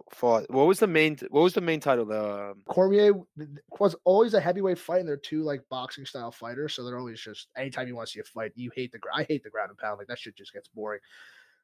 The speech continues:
Speaker 2: But when they're standing up, literally boxing, like, that's when shit gets real, and Cormier had him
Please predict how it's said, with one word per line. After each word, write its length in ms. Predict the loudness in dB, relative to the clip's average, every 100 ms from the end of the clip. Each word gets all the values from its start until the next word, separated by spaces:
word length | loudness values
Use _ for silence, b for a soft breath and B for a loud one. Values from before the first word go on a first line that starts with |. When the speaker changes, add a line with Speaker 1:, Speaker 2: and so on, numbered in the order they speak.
| -4
Speaker 2:
But 60 | 0
when 120 | 4
they're 120 | 4
standing 360 | 2 2 2 0
up, 120 | 0
literally 260 | 0 0 -2
boxing, 480 | -2 -4 -6 -6
like, 180 | -6 -8 _ _ _ _ _ -6
that's 220 | -6 -6
when 240 | -12 -14 _ _
shit 260 | -10 -10 -8
gets 240 | -10 -10
real, 240 | -8 -6 -6
and 160 | -10 -16 _ _ _ _ -6
Cormier 400 | 2 4 6 6
had 160 | 6
him 200 | 4 0